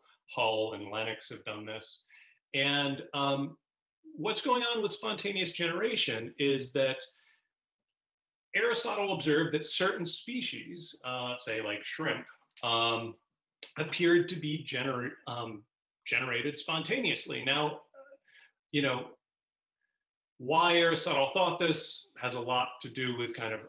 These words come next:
observations from that time. Um, but essentially, he thought that what was going on, uh, was not something like sexual generation, where you would have form coming from the father and matter coming from the mother. Those come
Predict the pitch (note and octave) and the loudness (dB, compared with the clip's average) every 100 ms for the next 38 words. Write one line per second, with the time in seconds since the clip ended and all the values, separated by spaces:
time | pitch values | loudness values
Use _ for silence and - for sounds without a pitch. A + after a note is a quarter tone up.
0 | - B2 A#2+ A#2+ C3+ B2+ - B2 A#2+ - | -6 -4 -2 0 2 2 0 -2 -4 -6
1 | A#2+ G#2 G2+ - - D#3 D3+ D3 C#3+ C3+ | -6 -4 -6 -6 0 4 4 4 2 -2
2 | - A2 A2 A2 A2 G#2+ - - _ B2 | -4 -2 -2 -2 -6 -10 -18 -20 _ 2
3 | D3+ D3+ - - C#3+ B3+ D4 B3 D3+ C#3 | 4 4 -2 -8 -2 2 4 4 4 2
4 | D3+ - C#3 - - B2+ - _ - A#2+ | 2 2 0 0 -2 -4 -4 _ -10 -2
5 | D3 D3 - C#3+ C3 A#2+ A#2 C3 C#3 - | 0 0 0 0 2 0 0 0 -2 -6
6 | A#2+ A#2 A#2+ A#2 A2+ A2+ A#2 F3 A#3 - | -6 -2 -2 -4 -6 -6 -4 -2 -2 -2
7 | E3 - A2 G#2+ G#2+ - - G3+ - - | -4 -4 -4 -4 -4 -6 -6 -4 -4 2
8 | D#3 B2 A#2 G#2 G2 F#2+ F#2+ - B2+ A#2 | 6 6 4 -2 0 -2 -2 -4 -4 -2
9 | A#2 A2+ A2 A2 A2 G#2+ G#2+ G#2 - _ | 2 2 2 0 -2 -2 -2 -2 -6 _
10 | _ _ - D#3 D3 C#3+ C#3 A#2+ A#2 A2 | _ _ -2 2 4 2 0 -4 -4 -6
11 | G#2+ G2+ - D#3+ D#3+ D3+ C3+ C3+ _ G#2 | -8 -8 0 2 4 2 0 -4 _ -12
12 | G#2 A#2 B2 A#2+ A#2 G#2 G2+ G#2+ G2+ A#2 | -4 -2 -2 -4 -6 -10 -10 -10 -6 0
13 | D3+ D3+ C#3+ - - _ A2 G#2+ - G2 | 4 4 2 -2 -16 _ -4 -2 -4 -8
14 | F#2 | -10